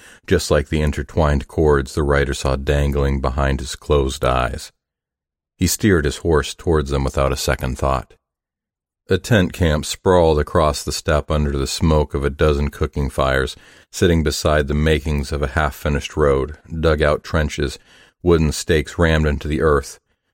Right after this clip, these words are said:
gravel filling accumulated in great heaps. Dark-ringed eyes followed the rider as he slowly made his way into the camp, the hooves of his horse stirring up yellow haze from the sun-baked dirt.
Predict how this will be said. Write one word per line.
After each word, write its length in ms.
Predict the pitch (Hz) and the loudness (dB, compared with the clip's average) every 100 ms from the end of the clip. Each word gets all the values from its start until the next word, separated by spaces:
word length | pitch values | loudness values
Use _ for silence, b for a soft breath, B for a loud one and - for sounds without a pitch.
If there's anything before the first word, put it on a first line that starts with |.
| _ | _
gravel 380 | 85 80 73 71 | 2 2 2 0
filling 560 | - 85 76 73 73 | 2 4 4 2 -2
accumulated 880 | 76 - - - 87 76 76 71 71 | -6 -10 -6 2 4 4 4 2 0
in 100 | 71 | 0
great 320 | 69 73 71 | 0 0 0
heaps. 540 | - 76 71 - - - _ _ _ _ _ _ | -2 -4 -4 -8 -16 -18 _ _ _ _ _ _
Dark-ringed 560 | - 85 - 87 78 73 | 2 2 2 2 2 2
eyes 380 | 76 73 69 - | 2 2 0 -2
followed 460 | - 87 76 69 | 2 4 4 2
the 100 | 73 | 0
rider 360 | 73 73 71 73 | 2 2 2 0
as 120 | 71 | -2
he 60 | 73 | -4
slowly 460 | - 85 76 71 | 0 4 4 4
made 280 | 71 73 73 | 2 2 0
his 120 | 69 | 0
way 280 | 71 73 73 | 0 0 2
into 180 | 73 69 | 0 -4
the 100 | 76 | -8
camp, 460 | - 78 71 - _ _ _ _ _ - | -8 -4 -4 -6 _ _ _ _ _ -2
the 120 | 80 | 2
hooves 320 | 87 80 73 | 4 4 2
of 140 | 71 69 | -2 0
his 160 | 69 | -2
horse 400 | - 85 73 67 | 0 2 2 2
stirring 500 | - - 82 71 73 | -4 0 2 4 2
up 240 | 76 71 - | 0 0 0
yellow 420 | 78 78 71 67 | 2 2 2 2
haze 460 | 78 73 69 67 - | 4 4 2 -2 -4
from 200 | 78 73 | -2 -2
the 80 | |
sun-baked 680 | - 78 73 69 69 69 _ | 0 0 0 0 -2 -4 _
dirt. 280 | 76 67 - | -2 0 -2